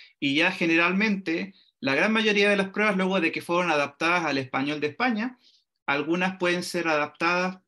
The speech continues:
ya después a, eh, países de Latinoamérica. Como ustedes se imaginarán, eh, este proceso de, eh, adaptación, eh, es necesario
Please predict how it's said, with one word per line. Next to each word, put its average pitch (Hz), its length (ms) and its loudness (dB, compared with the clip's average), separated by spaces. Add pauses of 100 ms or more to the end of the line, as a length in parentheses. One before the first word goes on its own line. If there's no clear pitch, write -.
(120)
ya 143 220 0
después 151 360 0
a, 143 300 2
eh, 123 240 0
países 131 440 -2
de 135 80 -6
Latinoamérica. 151 760 -4 (1300)
Como 143 180 -4
ustedes 196 320 0
se 220 60 -2
imaginarán, 190 800 -2
eh, 123 540 -4
este 156 240 -4
proceso 151 640 -4
de, 131 460 -4 (420)
eh, 120 300 -4
adaptación, 151 1000 -2
eh, 131 140 -2 (220)
es 131 120 -4
necesario 131 800 -4